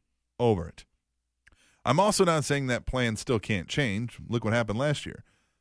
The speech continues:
But who can be sure at this point? Daniel Bryan getting eliminated as early as he was was a little surprising, uh, though. For sure he'll, uh,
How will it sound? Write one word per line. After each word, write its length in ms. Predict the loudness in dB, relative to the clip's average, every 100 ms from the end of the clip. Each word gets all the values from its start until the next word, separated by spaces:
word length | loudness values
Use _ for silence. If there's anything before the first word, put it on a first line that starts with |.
| _
But 100 | 2
who 100 | 4
can 100 | 4
be 80 | 2
sure 160 | 2 0
at 80 |
this 160 | 0 -8
point? 300 | -10 -12 -12 _ _ _ -4
Daniel 180 | -2 2
Bryan 220 | 2 2
getting 220 | 0 -2
eliminated 480 | -2 -2 0 -2 -2
as 160 | -4 -4 -2
early 300 | 0 0 0
as 140 | 0
he 80 | 0
was 340 | 2 2 2
was 120 | -2 -2
a 60 |
little 180 | -2 -4
surprising, 680 | -6 -2 0 0 -4 -8 -12 _ _ _ _ -10
uh, 140 | -8 -2
though. 260 | 0 0
For 160 | -2 -4
sure 320 | -2 0 2
he'll, 340 | 4 4 2 2
uh, 320 | 0 -2